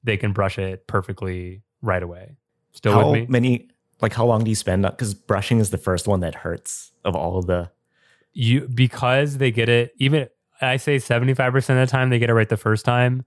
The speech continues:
Speaker 1: ninety-nine percent of the time they get it right in the first three or four times. So once they brush it correctly three or four times, which usually takes forty-five seconds, I'm like, "Great, moving on." It's like the delay I spend more time with because that's more of an incremental thing. It's like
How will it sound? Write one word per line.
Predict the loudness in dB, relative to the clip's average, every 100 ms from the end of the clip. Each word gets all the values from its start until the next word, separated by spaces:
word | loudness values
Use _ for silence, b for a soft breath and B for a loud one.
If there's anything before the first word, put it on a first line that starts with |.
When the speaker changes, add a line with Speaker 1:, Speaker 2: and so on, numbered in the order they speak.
| _ _ _ _
Speaker 1:
ninety-nine | -2 0 0 0 0 0 0
percent | -2 0 2
of |
the | 2
time | 2 2 4
they | 4
get | 4
it | 2
right | 2 0 -2
in | 0
the | 0
first | 2 0 0 -4
three | -2 -2
or |
four | -2 -4
times. | -4 -6 -8 -12 -20 _ _ _ _
So | -2 0
once | 2 0 2
they | 0
brush | 2 0 0
it | -2
correctly | 0 -2 0 2 2 2
three | -2 0 2
or | 2
four | 2 0
times, | 0 0 0 -2 -2
which | -4
usually | -2 -4 -4
takes | -4 -6 -8
forty-five | -14 -10 -6 -2 -2 -2
seconds, | -2 -4 -6 -8 -12 -20 _ _ _
I'm | 0 2
like, | 0 -4
"Great, | -2 -2 -2 _ _ _ _ _ -8
moving | -2 0 0
on." | -6 -18 _ _ _ _
It's |
like | -4 0
the |
delay | 0 2 2 2
I | 2
spend | 0 2
more | 2
time | 2 -2 0
with | -2 0
because | 0 0
that's | 0 -2 -4
more | 0 0
of | 0
an | 0
incremental | 0 2 0 0 0
thing. | 2 0 -2
It's | -4
like | -8